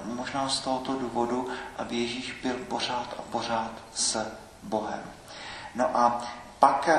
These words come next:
věta, kterou začíná dnešní evangelium: "Když Ježíš nasytil zástupy, přiměl učedníky,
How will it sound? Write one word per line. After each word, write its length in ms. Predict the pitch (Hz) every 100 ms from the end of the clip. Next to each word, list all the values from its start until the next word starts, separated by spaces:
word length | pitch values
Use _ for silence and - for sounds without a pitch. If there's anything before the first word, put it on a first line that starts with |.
| -
věta, 260 | 131 127 139
kterou 460 | - 165 175 151 - -
začíná 560 | - 127 - 143 156 156
dnešní 380 | 151 - 165 120
evangelium: 680 | 120 120 117 117 117 131 175 - - -
"Když 160 | - 143
Ježíš 320 | 143 175 -
nasytil 420 | 127 - - 160
zástupy, 680 | 143 127 123 - 135 160 165 - - - -
přiměl 580 | - - 208 202 190 -
učedníky, 800 | - - 160 - - - -